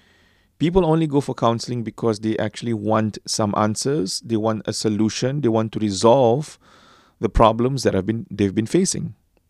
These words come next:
So that's a positive sign, because there are a lot of times when, uh, a lady would message me and say, "Ustaz, um, where can I go for counseling?" And I would tell them, "You can go here, you can go there."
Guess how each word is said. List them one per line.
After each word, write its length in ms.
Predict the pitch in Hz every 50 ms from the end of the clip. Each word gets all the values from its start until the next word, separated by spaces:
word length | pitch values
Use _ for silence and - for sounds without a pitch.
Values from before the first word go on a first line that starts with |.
| _ _ _
So 220 | - - - 127 120
that's 260 | 113 127 135 - -
a 80 | 131 123
positive 640 | - _ - - 135 151 147 147 147 - 120 -
sign, 420 | - - - - - - - 104 - _ _ _ _ _ _ _ _ _ _ _ _ _ _ -
because 480 | - 120 - - 127 123 120 - - - _ _
there 160 | - 123 131 -
are 140 | - 156 -
a 80 | -
lot 680 | 135 127 135 151 175 185 180 - - - _ _ - - _ _ _ _ _ _ _ _ _ _ _ -
of 180 | 135 120 - -
times 480 | 127 123 127 123 120 117 110 101 113
when, 460 | 113 117 117 110 110 110 107 - - - _ _ _ _ -
uh, 320 | 113 110 107 107 107 113 -
a 100 | - 113
lady 360 | 110 110 117 131 151 160 160
would 160 | 147 123 123 -
message 380 | 110 110 104 - - - -
me 140 | 120 113 107
and 100 | 104 101
say, 120 | - 113
"Ustaz, 480 | 107 104 98 - 143 135 139 135 - - - - - -
um, 400 | - 110 107 104 104 - - 107
where 160 | 107 117 117
can 160 | - 127 117
I 60 | 113
go 120 | 113 107 110
for 140 | 101 110
counseling?" 460 | - - 113 110 110 107 - 113 104 101
And 100 | 98 101
I 60 | 104
would 160 | 107 110 -
tell 200 | - 143 156 156
them, 280 | 135 113 101 95 92 90 - _ _ _ _ _
"You 80 | - -
can 160 | 117 107 104
go 120 | 95 101
here, 240 | 98 104 123 127 127
you 60 | 123
can 160 | 120 107 101
go 160 | 92 92 95 95
there." 300 | 92 110 117 113 110